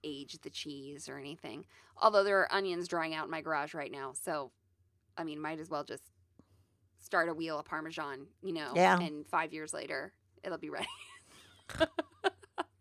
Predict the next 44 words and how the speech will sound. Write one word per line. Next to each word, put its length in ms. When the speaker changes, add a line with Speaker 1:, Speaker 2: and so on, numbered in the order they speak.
Speaker 1:
Okay, 180
so, 140
so 240
using 460
things 200
like 160
that 200
in 100
cooking, 440
and 200
what 300
brought 460
this 180
to 120
my 200
mind, 540
or 80
what 200
has 220
come 220
up 160
in 140
my 160
mind 440
lately, 640
as 160
I've 160
been, 280
you 100
know, 140
like, 220
doing 240
all 100
these 160
craft 400
projects 520
with 140
the 60
kids 580
and 180
the 60
cooking 420
and 200
the 60